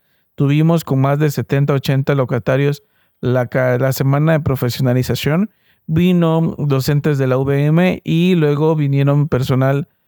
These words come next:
de instituciones, este, gubernamentales a capacitarlos a ellos. Lo hemos hecho cada año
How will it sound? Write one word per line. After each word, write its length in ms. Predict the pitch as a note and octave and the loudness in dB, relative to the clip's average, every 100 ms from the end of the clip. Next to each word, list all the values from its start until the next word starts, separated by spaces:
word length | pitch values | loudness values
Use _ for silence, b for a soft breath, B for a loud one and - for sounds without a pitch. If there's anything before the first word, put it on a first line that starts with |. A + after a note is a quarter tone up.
| _ _ - | _ _ -10
de 280 | C3+ B2+ B2+ | -2 0 0
instituciones, 800 | B2+ C3 C3 B2+ C#3 C#3+ C#3+ C3+ | 0 -2 -2 -2 0 0 0 0
este, 580 | A#2 A#2 - - - - | 0 -2 -4 -6 -6 -4
gubernamentales 880 | E3 C#3 C3+ C3+ C#3 C#3 D3+ E3+ G3 | -2 0 0 0 0 0 0 -2 -2
a 80 | - | -4
capacitarlos 840 | - C3 B2+ C3 C3+ D#3 F3+ G3+ E3+ | -4 -4 -4 -4 -4 -2 0 0 0
a 100 | B2+ | 0
ellos. 360 | C#3 F3+ - _ _ _ - | 0 -2 -4 _ _ _ -4
Lo 80 | |
hemos 180 | D3 D3+ | 0 0
hecho 220 | D3 D#3 | 0 -2
cada 300 | C#3 C#3 C#3 | -2 0 0
año 340 | C#3+ D#3 F#3 | 0 2 0